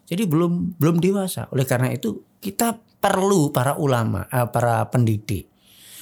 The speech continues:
orang tua, eh, para guru ngerti, harus ngerti masalah ini. Ada tahapan. Memang banyak ilmu yang penting. Calistung penting,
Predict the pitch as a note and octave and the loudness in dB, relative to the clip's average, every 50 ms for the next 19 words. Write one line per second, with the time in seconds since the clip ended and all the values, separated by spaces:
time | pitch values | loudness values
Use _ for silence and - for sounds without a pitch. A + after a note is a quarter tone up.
0 | - - _ _ - - G#2 G2+ G2 G2 G2 G2 G#2 - D3+ D#3+ D3+ C3+ A#2 A2+ | -20 -20 _ _ -10 -6 -2 -2 0 0 0 -2 0 0 2 2 2 2 2 2
1 | G#2+ G#2 G2+ G#2+ G#2+ A2 - - _ _ - G#2+ G2 G2 G2 G2+ G#2 - - - | 0 0 -2 -4 -6 -10 -12 -16 _ _ -10 -10 -8 -8 -8 -10 -12 -14 -18 -20
2 | - - - B2 B2 C3 B2+ A#2 G#2+ - - D3 D3+ D#3 D#3+ D3 C#3+ - - F3 | -18 -10 -6 -4 -2 -2 -2 -4 -4 -6 -2 0 2 2 2 0 0 -2 0 0
3 | F#3 G3 E3 D3 - - - D3 C3 C3+ B2+ - - C#3+ C3 - D3 C3 B2 A#2+ | 0 0 0 -4 -6 -8 -6 -4 -2 -2 -2 -2 0 -2 -2 0 0 0 0 0
4 | A2 - A2+ G#2 G#2 G2 F#2 - - E3 - - C3+ - - - B2+ A2+ B2+ A#2+ | 0 -2 -2 -4 -4 -6 -8 -6 -6 -6 -2 0 -2 0 0 -2 -2 -2 -2 -4
5 | - - - F2 G2 - - - - - - - - - - - G3 A3+ B3+ C4+ | -4 -6 -10 -10 -12 -14 -20 -20 -18 -16 -16 -16 -16 -12 -4 0 2 2 4 4
6 | C#4 C4 F#3+ D#3 C#3+ C#3+ D3 F3 - F3 G#3 G#3 G#3+ A3+ A#3 A3 G#3 G3+ G3+ F#3+ | 4 4 4 6 6 6 4 4 4 2 2 2 2 2 2 0 0 0 -2 -2
7 | F#3 F3+ - A#2 F2 D2+ G#2+ - _ _ _ _ _ _ _ _ _ _ _ _ | -2 -2 -2 -4 -6 -6 -10 -16 _ _ _ _ _ _ _ _ _ _ _ _
8 | _ - - - _ _ - - F3+ G#3 A3 G#3 A3 - B3 B3 A3+ - C#3 C3+ | _ -20 -20 -20 _ _ 0 2 2 4 2 2 2 2 0 0 2 2 2 2
9 | B2 - G2+ F2 E2 F2 | 2 0 -2 -2 -4 -8